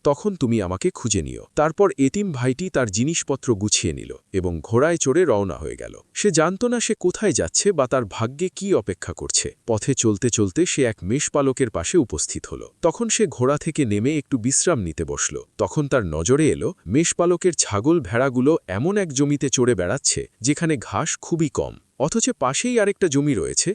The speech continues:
সেখানে ঘাস আর সবুজ গাছপালা ভরপুর। তখন এতিম ছেলেটি আশ্চর্য হয়ে মেষপালককে জিজ্ঞাসা করল, "তুমি তোমার পশুগুলোকে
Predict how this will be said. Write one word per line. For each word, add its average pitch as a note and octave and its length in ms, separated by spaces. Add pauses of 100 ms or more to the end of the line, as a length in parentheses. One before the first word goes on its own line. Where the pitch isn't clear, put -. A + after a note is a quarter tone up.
(140)
সেখানে G#2+ 380
ঘাস G2+ 360 (140)
আর G#2+ 100
সবুজ F3 480
গাছপালা F#2+ 460
ভরপুর। C#3 440 (180)
তখন D3 220 (100)
এতিম A#2 340
ছেলেটি C#3 440
আশ্চর্য C#3 500
হয়ে C3 220
মেষপালককে A2 640
জিজ্ঞাসা F2 460
করল, F2 280 (180)
"তুমি A3 220
তোমার A3 300
পশুগুলোকে G3 600